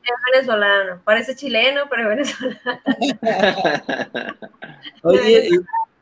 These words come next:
Speaker 2: ¿y algo que le quieras decir tú a tu amigo, a tu familia, a gente que te está viendo, me imagino?
Speaker 1: Eh, bueno, les quiero decir que claro, que sí se puede, eh, que uno controla el dinero, el dinero no los controla, ¿ok?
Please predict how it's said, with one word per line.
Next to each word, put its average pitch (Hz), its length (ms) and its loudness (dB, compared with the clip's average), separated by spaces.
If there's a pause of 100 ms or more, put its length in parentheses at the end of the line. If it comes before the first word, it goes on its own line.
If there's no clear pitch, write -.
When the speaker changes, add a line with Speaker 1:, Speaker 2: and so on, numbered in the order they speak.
(120)
Speaker 2:
¿y 175 40 -2
algo 208 160 4
que 208 80 0
le 208 80 -2
quieras 226 200 0
decir 220 280 -4
tú 269 160 -6
a 233 40 -4
tu 220 120 0
amigo, 226 320 -4
a 220 60 -2
tu 202 80 -12
familia, 208 560 -6
a 190 40 -8
gente 202 300 -10
que 185 80 -6
te 185 80 -10
está 185 180 -10
viendo, 185 280 -6
me 185 60 -8
imagino? 185 460 -8 (1300)
Speaker 1:
Eh, 254 760 4
bueno, 214 380 -4 (160)
les 214 140 -8
quiero 220 180 -6
decir 233 380 -4
que 240 120 -6
claro, 233 260 2
que 208 100 -10
sí 202 100 -16
se 214 140 -10
puede, 262 800 0 (240)
eh, 214 580 -2
que 214 220 -4
uno 233 360 -4
controla 214 420 -4
el 220 100 -4
dinero, 247 580 -2
el 220 140 -10
dinero 202 340 -6
no 214 140 -8
los 220 140 -10
controla, 233 800 -4 (440)
¿ok? 190 180 -18